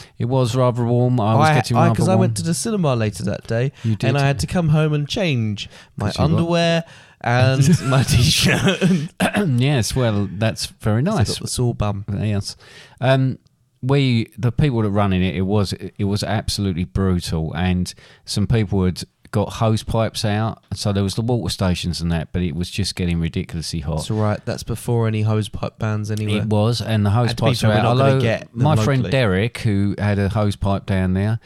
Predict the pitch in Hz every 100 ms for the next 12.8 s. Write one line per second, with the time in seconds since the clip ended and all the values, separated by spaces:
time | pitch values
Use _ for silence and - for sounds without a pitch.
0 | - - - - _ 135 131 127 131 127
1 | 120 - 120 143 175 156 170 - - 147
2 | 131 127 120 - _ _ - 117 120 117
3 | 113 107 - _ - - - 123 113 87
4 | 85 87 - 107 101 87 113 117 95 -
5 | 104 104 101 95 104 98 90 95 - -
6 | 107 113 104 92 107 98 107 104 101 -
7 | 110 101 - 85 80 95 95 95 92 90
8 | 101 95 92 87 95 82 - - - _
9 | - 95 101 95 98 95 247 254 233 165
10 | 131 107 107 117 160 175 139 - 160 160
11 | 113 165 139 147 147 - 202 196 143 160
12 | 202 - 107 - 196 190 175 131